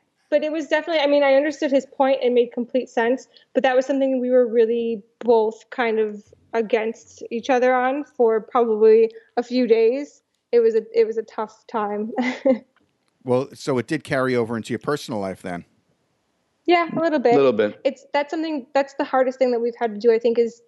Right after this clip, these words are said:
Speaker 1: make sure that we separate that, um, 'cause it's so easy to be having, you know, go out to dinner together and all of a sudden you're talking about work and it becomes heated. Um, so that's something that's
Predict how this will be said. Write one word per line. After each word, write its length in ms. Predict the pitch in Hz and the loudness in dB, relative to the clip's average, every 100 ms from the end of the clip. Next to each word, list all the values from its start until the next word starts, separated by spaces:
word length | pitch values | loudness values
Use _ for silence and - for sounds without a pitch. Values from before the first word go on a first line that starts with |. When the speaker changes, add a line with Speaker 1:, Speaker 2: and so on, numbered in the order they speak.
| _ - | _ -4
Speaker 1:
make 200 | 240 233 | 2 2
sure 140 | 233 233 | 2 2
that 140 | 220 | 2
we 100 | 240 | -2
separate 540 | 220 - 220 226 214 220 | -6 -6 -2 0 0 0
that, 240 | 220 220 - _ _ _ - | -2 -2 -8 _ _ _ -8
um, 260 | 220 220 | -4 -4
'cause 140 | 220 - | -6 -10
it's 140 | 208 | 0
so 140 | - 220 | 2 2
easy 320 | 240 220 233 233 - | 0 -4 -6 -8 -6
to 180 | 233 | -4
be 160 | 208 233 | -4 -4
having, 440 | 226 226 226 214 233 | -2 0 0 0 2
you 80 | |
know, 100 | 240 | 4
go 120 | 226 240 | 4 2
out 100 | 233 | 0
to 80 | |
dinner 240 | 226 311 302 | -4 -4 -4
together 380 | 285 269 254 254 | -2 0 2 0
and 80 | 254 | 0
all 80 | |
of 60 | 233 | -2
a 40 | |
sudden 200 | 247 240 | -4 -4
you're 80 | 233 | -4
talking 320 | 226 220 220 | -4 -6 -6
about 160 | 220 - | -8 -4
work 300 | 214 208 - | -4 -6 -8
and 340 | - 220 214 202 | -6 -2 -2 -2
it 100 | 208 | -2
becomes 300 | 214 214 214 | -2 -2 -2
heated. 460 | 214 202 208 208 - _ _ _ _ - | -4 0 2 0 -6 _ _ _ _ -6
Um, 520 | 247 214 208 208 294 339 | -2 0 0 -2 -6 -4
so 220 | - 214 | 0 2
that's 260 | 226 220 226 | 2 0 -2
something 300 | 226 220 214 | -2 0 0
that's 340 | 214 214 - | -2 -6 -20